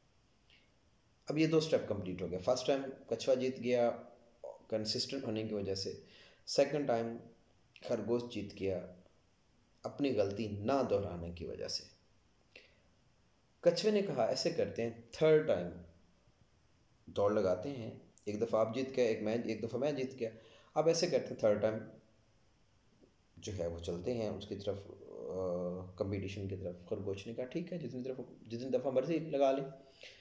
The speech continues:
क्योंकि उसे पता था कि अब मैंने अपनी गलती नहीं दोहरानी। लेकिन कछुए ने कहा कि मेरी एक शर्त है, और शर्त ये है कि अब जो destination है, वो मैं select करूँगा।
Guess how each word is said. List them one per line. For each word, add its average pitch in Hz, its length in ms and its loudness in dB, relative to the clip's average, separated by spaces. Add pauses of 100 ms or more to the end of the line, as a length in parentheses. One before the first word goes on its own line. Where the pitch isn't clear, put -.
(460)
क्योंकि 143 180 4
उसे 160 120 4
पता 165 220 4
था 175 60 6
कि 175 80 6
अब 139 160 6
मैंने 135 440 -2 (380)
अपनी 110 220 0
गलती 110 280 4
नहीं 98 220 0
दोहरानी। 85 420 -2 (1800)
लेकिन 175 200 4
कछुए 190 260 4
ने 214 80 4
कहा 156 200 2
कि 160 120 2
मेरी 151 180 4
एक 151 100 0
शर्त 160 320 2
है, 98 220 -2
और 131 220 0
शर्त 160 360 0
ये 156 160 -2
है 107 200 -4 (720)
कि - 240 -2
अब 160 160 4
जो 175 80 4
destination 165 720 4
है, 151 120 0
वो 117 100 0
मैं 113 160 2
select 85 380 -6
करूँगा। 73 320 -6